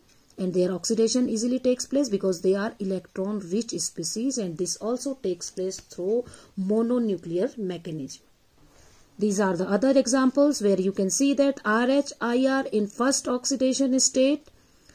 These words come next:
they are converting to, converting into third oxidation state,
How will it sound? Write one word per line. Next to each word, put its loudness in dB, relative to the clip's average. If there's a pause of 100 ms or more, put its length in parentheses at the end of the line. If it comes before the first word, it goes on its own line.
(300)
they 4
are 4
converting 2
to, 0
converting 2
into 2
third 0
oxidation 2
state, 0